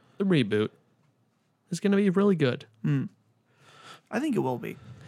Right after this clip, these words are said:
Speaker 1: I have a feeling, and the funny part is, is me, me dreaming about this, I didn't try out any of the early stuff. Like, I didn't play any of it. I saw it. I just didn't try it. I was busy with Destiny.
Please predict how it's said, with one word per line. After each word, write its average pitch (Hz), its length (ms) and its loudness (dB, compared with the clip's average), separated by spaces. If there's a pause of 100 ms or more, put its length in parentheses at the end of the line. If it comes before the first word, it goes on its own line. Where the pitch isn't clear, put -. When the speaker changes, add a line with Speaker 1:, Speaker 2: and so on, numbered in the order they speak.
(420)
Speaker 1:
I 175 160 2
have 208 200 4
a 180 80 4
feeling, 131 440 2
and 135 100 4
the 160 60 4
funny 220 220 2
part 147 200 2
is, 120 180 4
is 120 160 0
me, 131 360 4
me 131 220 2
dreaming 117 340 4
about 120 240 2
this, 123 180 2
I 135 140 2
didn't 143 260 2
try 107 300 0
out 101 260 0 (140)
any 117 340 0
of 110 200 -2
the 113 200 2
early 104 320 0
stuff. - 380 -4
Like, - 100 -4
I 104 140 0
didn't 110 300 -2
play 113 200 -2
any 101 180 -4
of - 140 -8
it. - 100 -8 (360)
I 175 100 2
saw 220 440 4
it. 98 220 -2 (200)
I 120 100 2
just 127 160 2
didn't 127 200 2
try 104 280 0
it. - 100 -8
I 110 80 -2
was 110 140 -2
busy 127 300 2
with 107 140 0
Destiny. 104 440 -6